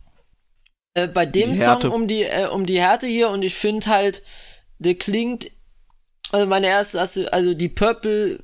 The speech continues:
Speaker 1: ist ja eine Metal-Band
Speaker 2: Ja.
Speaker 1: auch, aber Z Z Top ist ja
Speaker 2: Boah,
Speaker 1: eher eine
Speaker 2: ähm.
Speaker 1: Blues-, Blu-, Boogie-Rock-Band und es, das war meine erste Assoziation, die geklingelt hat. Und ich
Speaker 2: Würdest du die
Speaker 1: find
Speaker 2: Purple als Metal-Band bezeichnen?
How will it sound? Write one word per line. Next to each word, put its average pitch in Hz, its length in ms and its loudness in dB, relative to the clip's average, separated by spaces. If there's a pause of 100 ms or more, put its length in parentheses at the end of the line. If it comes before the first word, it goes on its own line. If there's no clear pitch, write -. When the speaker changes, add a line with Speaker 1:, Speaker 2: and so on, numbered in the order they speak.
(140)
Speaker 1:
ist - 220 -2
ja 185 100 2
eine 180 120 0
Metal-Band 170 600 2
Speaker 2:
Ja. - 60 0
Speaker 1:
auch, 156 220 0 (260)
aber 175 320 4 (280)
Z 170 160 -2
Z 175 140 -2
Top 135 220 0
ist 110 140 6
ja 104 100 6
Speaker 2:
Boah, 107 60 4
Speaker 1:
eher 156 200 6
eine 143 480 0
Speaker 2:
ähm. 135 120 -6
Speaker 1:
Blues-, 156 580 -2
Blu-, 160 220 2
Boogie-Rock-Band 156 960 0 (960)
und 165 180 0
es, - 560 -4
das 185 400 0
war 185 120 4
meine 175 220 2
erste 170 300 0
Assoziation, 156 800 -4
die 143 100 -4
geklingelt 139 560 -4
hat. 127 280 -2 (1040)
Und 165 140 0
ich 165 100 0
Speaker 2:
Würdest - 20 -4
du - 40 2
die 196 60 4
Speaker 1:
find 208 180 2
Speaker 2:
Purple 269 200 0
als - 200 -4
Metal-Band 262 480 2
bezeichnen? 240 440 -4